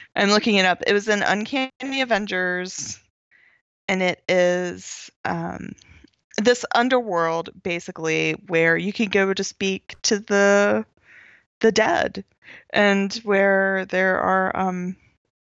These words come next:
sorry, the world is the swamps of Ogun.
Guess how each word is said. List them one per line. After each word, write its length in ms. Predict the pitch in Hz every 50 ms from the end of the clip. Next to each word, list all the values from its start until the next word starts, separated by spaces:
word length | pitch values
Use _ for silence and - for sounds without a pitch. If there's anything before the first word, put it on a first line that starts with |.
| _ _ _ _ _ _ _ _ _ _ _ _ _ _ _ _ _ _ _ _ _ _ _ _ _ - - _ _ _ _ _ _
sorry, 320 | - - - 190 165 156 160
the 100 | 180 190
world 180 | 208 214 220
is 140 | - 247 202
the 80 | - 180
swamps 580 | - - - - 208 196 202 196 - - - - -
of 120 | 180 170
Ogun. 500 | - 160 160 160 - - - - - 190